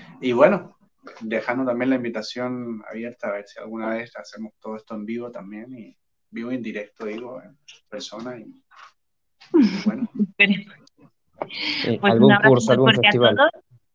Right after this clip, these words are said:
Speaker 2: ¿Perdón?
Speaker 3: ¿Algún curso, algún festival, digo? <laughs>
Speaker 1: Correcto.
Speaker 2: Siempre esperemos que todo esto pase pronto y podamos <laughs> volver a,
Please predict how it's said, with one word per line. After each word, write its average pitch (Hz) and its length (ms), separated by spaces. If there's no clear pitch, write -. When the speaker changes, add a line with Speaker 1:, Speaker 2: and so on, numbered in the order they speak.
Speaker 2:
¿Perdón? 226 400
Speaker 3:
¿Algún 143 300
curso, 160 400
algún 139 220
festival, 131 560
digo? 120 220
<laughs> - 1200
Speaker 1:
Correcto. - 440
Speaker 2:
Siempre 214 560
esperemos 208 540
que 208 100
todo 202 180
esto 208 240
pase 190 280
pronto 208 440
y 180 460
podamos 196 500
<laughs> 208 40
volver 202 260
a, 190 240